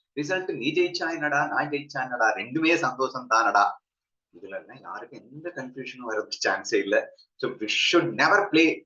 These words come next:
the egoistic game in the normal way of life. நம்ம அன்றாட வாழ்க்கையில நம்ம வந்து ஹண்ட்ரட் ஃப்ரெண்ட்லி கேமை தான் ஆடி ஆகணும். கிருஷ்ண உணர்வில் இருந்து ஆடணும், முழுமையான அன்பில் இருந்து ஆடணும்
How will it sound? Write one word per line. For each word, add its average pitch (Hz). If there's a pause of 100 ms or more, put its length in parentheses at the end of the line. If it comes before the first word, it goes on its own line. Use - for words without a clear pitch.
the 135
egoistic 127
game 120 (280)
in 104
the 143
normal 95
way 90
of -
life. 95 (380)
நம்ம 107
அன்றாட 139
வாழ்க்கையில 110
நம்ம 101
வந்து 104
ஹண்ட்ரட் 151 (120)
ஃப்ரெண்ட்லி 117
கேமை 104
தான் 110
ஆடி 90
ஆகணும். 90 (440)
கிருஷ்ண 139
உணர்வில் 120
இருந்து 107
ஆடணும், 101 (440)
முழுமையான 175
அன்பில் 131
இருந்து 117
ஆடணும் 101